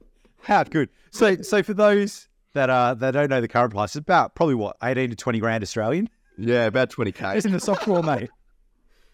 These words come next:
Speaker 1: So, so how did I find seven eth? Well, I was having a meeting with our finance manager yesterday, and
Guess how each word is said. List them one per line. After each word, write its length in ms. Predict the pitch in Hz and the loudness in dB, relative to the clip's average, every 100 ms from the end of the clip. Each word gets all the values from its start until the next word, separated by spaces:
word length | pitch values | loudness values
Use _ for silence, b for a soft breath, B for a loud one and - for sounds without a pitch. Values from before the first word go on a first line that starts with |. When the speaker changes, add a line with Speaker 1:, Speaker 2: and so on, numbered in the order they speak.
| _ | _
Speaker 1:
So, 380 | - 165 156 151 151 _ | -2 2 4 2 -2 _
so 100 | - | -6
how 140 | 175 190 | 0 2
did 60 | |
I 40 | 185 | 2
find 240 | 165 147 | 2 0
seven 180 | 143 135 | 0 -2
eth? 140 | 135 - | -4 -2
Well, 220 | 135 - | -2 0
I 140 | 131 | 2
was 120 | 127 123 | 2 2
having 220 | 139 123 | 0 0
a 140 | 104 | 0
meeting 240 | 98 104 101 | 0 0 0
with 80 | |
our 60 | 98 | -2
finance 360 | - 98 104 - | -2 -2 -2 -2
manager 220 | 92 90 | -4 -2
yesterday, 400 | 95 92 90 | -4 -2 -4
and 100 | 87 | -4